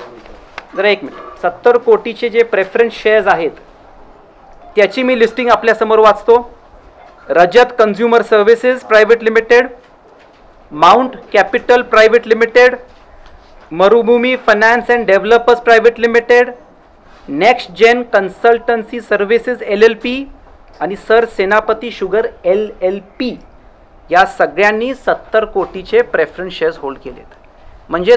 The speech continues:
total सतरा व्यक्ती आणि कंपन्या हे total चौऱ्याण्णव कोटीचे sir Senapati संताजी घोरपडेचे shares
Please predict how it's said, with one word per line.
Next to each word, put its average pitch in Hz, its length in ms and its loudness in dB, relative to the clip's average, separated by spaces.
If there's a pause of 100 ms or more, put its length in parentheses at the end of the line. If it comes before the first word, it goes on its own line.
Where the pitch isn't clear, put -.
(140)
total 220 460 0 (180)
सतरा 233 440 2 (400)
व्यक्ती 196 460 -4 (1080)
आणि 196 180 0 (100)
कंपन्या 196 420 2 (1400)
हे 208 80 0 (140)
total 247 440 2 (480)
चौऱ्याण्णव 233 580 4
कोटीचे - 1700 -4 (240)
sir 240 140 4
Senapati 208 560 0
संताजी 190 500 -2
घोरपडेचे 190 560 -2
shares 220 460 -2